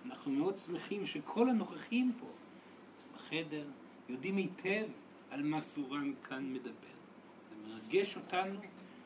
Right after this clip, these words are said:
למרות שזו תקופה שמהרבה בחינות המאבקים של האגו בעולם, אה, הם, הם מאבקים עוצמתיים מאוד.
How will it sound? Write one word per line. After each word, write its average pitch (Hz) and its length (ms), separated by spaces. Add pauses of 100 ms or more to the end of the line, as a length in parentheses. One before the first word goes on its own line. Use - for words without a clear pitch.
(240)
למרות 131 360
שזו 151 260
תקופה - 480 (560)
שמהרבה 156 400
בחינות 240 540
המאבקים 160 800
של 113 200
האגו 147 380
בעולם, 156 520 (460)
אה, 160 40 (480)
הם, 160 180
הם 165 140
מאבקים 170 520
עוצמתיים 208 680
מאוד. 262 320